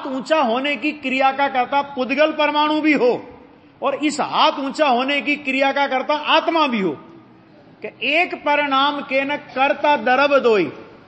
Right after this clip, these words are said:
एक द्रव्य दो परिणाम न धरतु है, और एक द्रव्य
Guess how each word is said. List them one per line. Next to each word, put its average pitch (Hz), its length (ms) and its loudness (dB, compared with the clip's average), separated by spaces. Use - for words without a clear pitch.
एक 330 420 2
द्रव्य 285 420 -2
दो 165 260 -4
परिणाम 302 560 0
न 311 140 0
धरतु 254 440 2
है, 170 180 -2
और - 260 -4
एक 311 440 0
द्रव्य 302 420 0